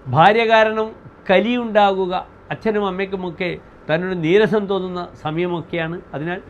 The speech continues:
ദാമ്പത്യ ശ്രേയസ്സിനായി ആദ്യം ശ്രമിക്കണം. ദാമ്പത്യത്തിൽ ഒരിക്കലും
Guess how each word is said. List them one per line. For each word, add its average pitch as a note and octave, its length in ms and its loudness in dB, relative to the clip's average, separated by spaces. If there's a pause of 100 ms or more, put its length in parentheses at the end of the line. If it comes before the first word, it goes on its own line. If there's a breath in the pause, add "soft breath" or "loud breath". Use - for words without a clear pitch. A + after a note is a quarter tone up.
(320 loud breath)
ദാമ്പത്യ G#3+ 460 2
ശ്രേയസ്സിനായി F3+ 640 -4
ആദ്യം D3 200 -6
ശ്രമിക്കണം. A2+ 460 -10 (300)
ദാമ്പത്യത്തിൽ E3 560 -6 (560 loud breath)
ഒരിക്കലും E3+ 480 0